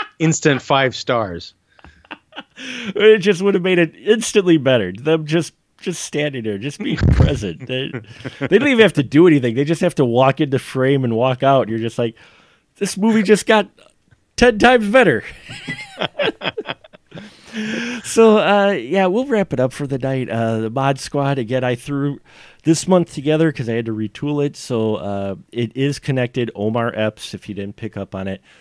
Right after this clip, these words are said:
Speaker 1: was in Scream Two. Thank you for my correct, the correction. Scream Two, he was in that, and then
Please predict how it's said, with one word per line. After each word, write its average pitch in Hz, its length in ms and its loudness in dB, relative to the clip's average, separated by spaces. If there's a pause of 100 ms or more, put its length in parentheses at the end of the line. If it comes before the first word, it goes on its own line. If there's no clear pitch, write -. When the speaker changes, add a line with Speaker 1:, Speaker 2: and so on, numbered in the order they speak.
(160)
Speaker 1:
was 120 280 0
in 127 120 0
Scream 143 380 -2
Two. 135 260 -2
Thank 113 260 -4
you 117 60 -8
for 113 160 -8
my 107 120 -4
correct, - 580 -8
the 110 100 -4
correction. 131 540 -2 (280)
Scream 143 320 -6
Two, 143 200 -4
he 127 140 -4
was 120 200 -4
in 117 120 -2
that, 113 280 -2
and 107 240 -4
then 107 240 -4